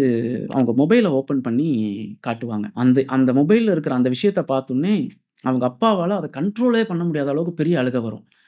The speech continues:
Actually, அந்த மொபைல்ல அவர் என்ன பார்த்திருப்பாருன்னா, அந்த பேனட்ல அந்த பையன் கிறுக்கிட்டு இருந்தான் இல்லையா, அது என்னங்கிறது அப்பதான் அவருக்கு தெரியும். அவன் என்ன கிறுக்கியிருப்பானா, "I love my daddy"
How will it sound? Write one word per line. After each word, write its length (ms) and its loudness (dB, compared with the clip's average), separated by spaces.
Actually, 160 -4
அந்த 220 2
மொபைல்ல 180 2
அவர் 160 2
என்ன 180 2
பார்த்திருப்பாருன்னா, 520 -4
அந்த 200 -6
பேனட்ல 300 2
அந்த 140 -4
பையன் 360 -4
கிறுக்கிட்டு 160 -2
இருந்தான் 320 0
இல்லையா, 420 -4
அது 220 0
என்னங்கிறது 600 4
அப்பதான் 220 -2
அவருக்கு 240 -4
தெரியும். 400 -6
அவன் 180 0
என்ன 200 4
கிறுக்கியிருப்பானா, 880 -2
"I 220 2
love 300 2
my 240 -2
daddy" 420 -2